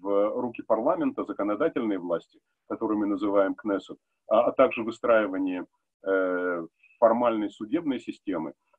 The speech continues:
э, и, э, максимально автономной, насколько это возможно, от, э, законодательной и исполнительной ветвей власти, в общем, проходила в период, э, структура образу-, э, так сказать, формативного,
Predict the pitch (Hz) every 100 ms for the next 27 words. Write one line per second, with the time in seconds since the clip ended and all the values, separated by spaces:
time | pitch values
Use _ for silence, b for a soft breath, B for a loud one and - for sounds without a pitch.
0 | - 101 98 98 117 110 107 107 104 104
1 | 117 110 131 120 113 104 - - 117 113
2 | 98 90 92 92 104 90 98 101 101 101
3 | 95 - - _ _ - 110 104 - 107
4 | 98 95 95 92 90 110 113 113 107 -
5 | 98 98 107 110 - 110 101 90 92 92
6 | 101 - 101 110 175 185 - - b b
7 | 123 135 139 139 131 117 170 151 - 110
8 | 127 156 - - - - - 107 - 127
9 | 117 113 98 117 110 101 101 95 - -
10 | 104 - 110 113 135 101 87 82